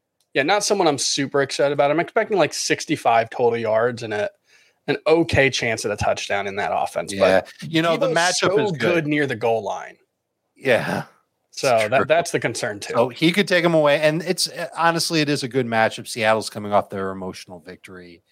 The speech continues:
Speaker 1: Yeah.
Speaker 2: They played on Monday. Defense played sixty-six snaps. They allowed a ton of yards to Denver's running backs. So
Speaker 1: Mm-hmm.
Speaker 2: there, there's an opportunity. There's an opportunity.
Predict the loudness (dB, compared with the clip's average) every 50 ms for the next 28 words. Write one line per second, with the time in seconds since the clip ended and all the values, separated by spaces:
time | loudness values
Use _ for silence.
0 | _ -16 -14 -14 -14 -14 -6 0 2 4 6 6 4 4 2 0 0 0 0 0
1 | 0 0 -2 -6 -6 -6 -6 -2 0 -2 -2 -2 -2 0 0 0 0 0 -2 -4
2 | -4 -4 -4 -4 -4 -4 -2 -4 -4 -2 -2 -4 -4 -4 -4 -6 -8 -10 -16 -20
3 | _ _ -2 0 2 2 2 2 0 -4 -6 -4 0 0 2 2 0 2 2 2
4 | 2 2 0 -2 -6 -10 -10 -10 -8 -6 -6 -6 -6 -8 -10 -10 -8 -8 -8 -8
5 | -8 -10 -10 -10 -10 -12 -10 -2 -2 0 0 0 0 2 2 2 2 0 -2 -8
6 | -18 -20 -20 _ _ _ _ 0 0 0 2 2 2 2 4 4 4 4 4 4
7 | 4 2 0 -2 0 0 0 2 2 2 0 0 -2 -4 -6 -8 -8 _ -6 -6
8 | -4 -2 0 0 0 0 -2 -8 -14 -16 -20 -20 -20 -20 -20 -20